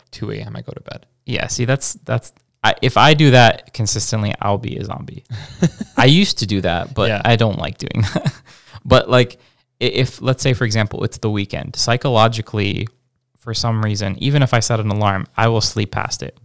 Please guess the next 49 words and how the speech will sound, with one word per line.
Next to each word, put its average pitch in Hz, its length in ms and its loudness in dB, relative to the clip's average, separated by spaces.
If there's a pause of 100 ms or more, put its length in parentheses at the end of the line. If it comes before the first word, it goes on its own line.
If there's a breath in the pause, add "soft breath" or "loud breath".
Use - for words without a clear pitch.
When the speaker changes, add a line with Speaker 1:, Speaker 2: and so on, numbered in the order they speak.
(100)
Speaker 2:
But 120 380 0 (760)
if 113 180 -4
it's 113 140 -4
a 107 60 -2
work 110 280 0
day 131 320 2
or 107 180 2
if 98 140 -4
I 104 80 0
know 107 140 0
I 98 80 2
have 104 180 -4
a 98 80 -4
big 101 640 -2
project 101 420 -2
I 107 60 -2
have 104 220 -2
to 104 340 -4
get - 200 -8
to 120 320 -4 (140)
the - 100 -16
next 98 220 -6
day, 107 260 -4 (1000)
I 117 180 -4
find 110 240 0
myself 120 460 0
waking 110 360 -6
up 110 140 -6
before 110 320 -8
my 104 160 -6
alarm. 98 380 -10 (760)
Speaker 1:
Oh, 120 120 -8
I 107 80 -6
see. 107 160 -14
Yeah, 123 240 2
'cause 113 180 -4
you're 110 100 0
thinking 127 300 -2
about 101 240 -4
it. - 140 -12
Speaker 2:
Because 117 360 0
Speaker 1:
Even 139 220 4
in 135 60 0
your 123 140 4
Speaker 2:
internally, 113 280 6
Speaker 1:
sleep. 98 160 -8
Speaker 2:
exactly. 117 560 2
Speaker 1:
Yeah. - 80 4
Speaker 2:
I'm, 120 240 6